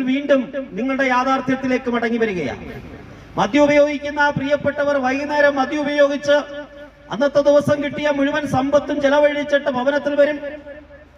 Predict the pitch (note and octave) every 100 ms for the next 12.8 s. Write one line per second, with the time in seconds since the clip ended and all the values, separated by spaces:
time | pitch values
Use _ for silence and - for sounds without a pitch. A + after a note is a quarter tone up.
0 | - _ - - - - - - - -
1 | - C#4+ D4 D#4 D4 D4+ C#4+ - - G#3
2 | - B3+ C4+ C#4 C4+ B3 C4+ C4+ C4+ -
3 | G#3+ B3 C4+ C#4 B3 A#3+ A3+ A3+ A3 G#3+
4 | A3 G3+ F#3 E3 C#3+ A2+ - B2 - -
5 | - - - - - - - - - -
6 | - - - - - C4 A3+ D4+ E4 E4
7 | D4+ D4+ D#4 D4 C#4 - D#4+ - C#4+ D4
8 | D#4 C4+ C4 D#4 D4 D4 D4 C#4+ D4 C#4+
9 | C#4+ C#4 D4 E4 C#4 D#4+ C#4 D4+ E4+ -
10 | - _ _ _ F3+ A3 B3 B3+ C4 C4
11 | B3 B3 B3 B3 B3 A#3 B3 A#3 A3+ A3
12 | G#3+ G3 F#3 E3 D#3+ D3 -